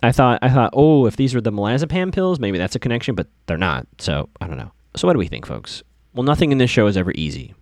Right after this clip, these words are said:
right? So, uh, you know, Lucas is heavily involved. I'm still maintaining Lucas doesn't wanna be involved in this.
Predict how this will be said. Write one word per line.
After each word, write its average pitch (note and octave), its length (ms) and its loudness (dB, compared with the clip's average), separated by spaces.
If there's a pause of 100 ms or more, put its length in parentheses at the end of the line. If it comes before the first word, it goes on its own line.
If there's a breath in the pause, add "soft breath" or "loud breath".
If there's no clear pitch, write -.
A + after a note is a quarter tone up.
(160)
right? D#2+ 260 -2
So, F#2 240 0
uh, - 260 -8
you B1 220 -8
know, F2 100 -2
Lucas C#3+ 420 2
is B2 140 0
heavily A#2+ 300 0
involved. E2 500 -2 (120)
I'm F#2 120 -8
still D3+ 300 0
maintaining A#2 720 -2 (120)
Lucas A2 540 2 (240)
doesn't B2 380 4
wanna A#2 220 2
be G#2+ 140 0
involved F2+ 460 -2
in D#2 80 -6
this. D2 500 -8